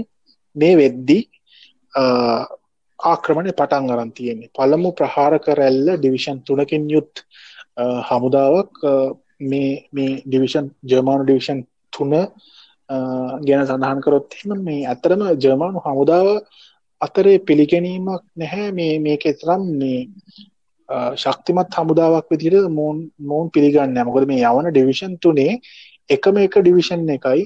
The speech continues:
තර්ඩ් මවුන්ටන් ඩිවිෂන් කියන එක තමයි, අ, ශක්තිමත්, අ,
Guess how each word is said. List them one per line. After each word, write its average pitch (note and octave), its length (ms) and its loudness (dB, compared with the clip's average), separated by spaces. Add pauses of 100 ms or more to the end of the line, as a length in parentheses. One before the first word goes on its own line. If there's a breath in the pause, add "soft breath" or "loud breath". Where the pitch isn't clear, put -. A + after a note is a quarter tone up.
(120)
තර්ඩ් D#3+ 300 4 (100)
මවුන්ටන් D#3 440 0
ඩිවිෂන් E3 440 2
කියන D#3 220 -2
එක D3+ 100 -6
තමයි, D3 360 -2 (600 soft breath)
අ, B2+ 60 -2 (200)
ශක්තිමත්, G3+ 600 0 (100)
අ, F3 120 6